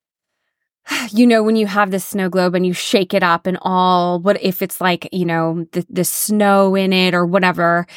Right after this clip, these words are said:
is in that snow globe, it just, it, it's all around. And then it all kind of, like, slowly settles. And when life is busy and you, your calendar's busy and you're working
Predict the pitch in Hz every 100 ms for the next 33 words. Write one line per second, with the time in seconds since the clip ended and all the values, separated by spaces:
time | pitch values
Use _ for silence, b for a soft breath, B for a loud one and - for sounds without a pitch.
0 | B B 190 175 185 170 - 185 180 175
1 | 165 - 190 180 - 190 180 - - -
2 | 202 - 196 185 170 131 62 - 190 -
3 | 180 175 175 180 180 180 - 180 180 170
4 | 160 - - 165 160 165 - - - 202
5 | - - B B B B B 226 196 185
6 | 185 180 170 _ _ _ _ - 180 208
7 | 190 190 190 185 190 170 185 170 165 160
8 | 196 254 - _ _ _ _ _ _ _
9 | _ _ _ _ 214 196 165 196 202 190
10 | 185 185 180 - 202 208 208 202 185 -
11 | 190 185 190 180 165 170 165 196 190 196
12 | 185 180 180